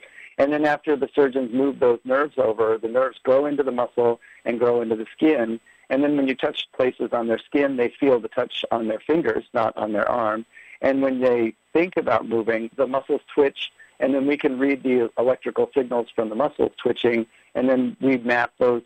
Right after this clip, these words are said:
to the different movements that they intend to make. And then the really interesting part about this is the signals for the muscles, the sensation that you used to have for your muscles moving,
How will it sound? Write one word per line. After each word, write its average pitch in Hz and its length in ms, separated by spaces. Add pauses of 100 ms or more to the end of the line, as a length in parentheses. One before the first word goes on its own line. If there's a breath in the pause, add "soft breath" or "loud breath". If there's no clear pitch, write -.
to 123 80
the 113 100
different 120 360
movements 117 480
that - 120
they 113 140
intend 110 360
to 104 60
make. 110 380 (400 loud breath)
And 151 160
then 151 60
the 151 80
really 165 240
interesting 160 500
part 113 220
about 113 260
this 113 240
is 110 220
the 117 500 (160)
signals 165 360 (200)
for 120 260 (100)
the 113 300
muscles, 127 600 (100)
the 113 80 (100)
sensation 143 600
that 117 140
you 113 60
used 117 260
to 117 60
have 117 260 (100)
for 113 120
your 110 140
muscles 113 460
moving, 123 500